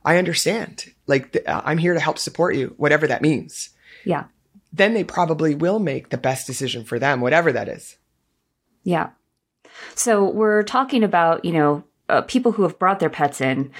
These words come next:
Speaker 1: Yeah.
Speaker 2: um, people who, you know, know that their senior pet needs care, whether or not it's care that they can help provide. And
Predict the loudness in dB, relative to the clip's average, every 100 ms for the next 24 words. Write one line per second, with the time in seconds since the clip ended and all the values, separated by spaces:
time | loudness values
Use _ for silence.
0 | -20 -8 -2 0 2 2 0 -4 -2 0
1 | 2 0 2 2 4 2 -2 0 2 2
2 | 0 -8 _ 0 2 2 2 2 0 0
3 | 0 0 0 -2 0 -2 -2 -2 0 2
4 | 2 4 2 2 2 0 -4 -6 -4 -2
5 | -2 -2 -4 -2 -4 -2 -4 -4 -2 0
6 | 0 -2 -10 -20 -20 -20 -20 -12 -2 2
7 | 2 2 0 -4